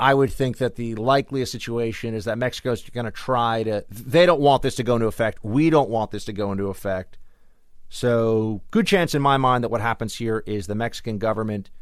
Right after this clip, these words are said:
says, "Okay, okay, we'll do some stuff," and it gives the Trump administration the cover to say, "All right, since w-, you're gonna work with us, we're gonna, we're gonna put this on hold."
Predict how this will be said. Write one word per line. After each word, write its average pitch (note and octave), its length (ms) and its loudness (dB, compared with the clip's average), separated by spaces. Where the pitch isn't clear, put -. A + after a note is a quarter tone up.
says, A#2 240 0
"Okay, D#3 300 8
okay, C3 240 6
we'll C3 140 6
do E3 180 6
some D#3+ 180 2
stuff," - 560 6
and B2+ 160 4
it B2 80 0
gives C#3+ 240 2
the B2+ 80 0
Trump C#3 320 2
administration B2+ 580 -2
the A#2 60 -2
cover B2 260 2
to A#2+ 60 0
say, A#2 220 2
"All F3+ 180 8
right, G#3 340 6
since D#3 340 -6
w-, D3+ 300 -4
you're D#3+ 140 2
gonna E3+ 140 6
work D#3+ 220 6
with D#3+ 100 0
us, D3 120 -2
we're D3+ 60 -4
gonna, C#3 240 0
we're C#3 160 4
gonna C3 140 2
put C#3+ 180 2
this C3 160 -2
on A#2 160 0
hold." C3 480 4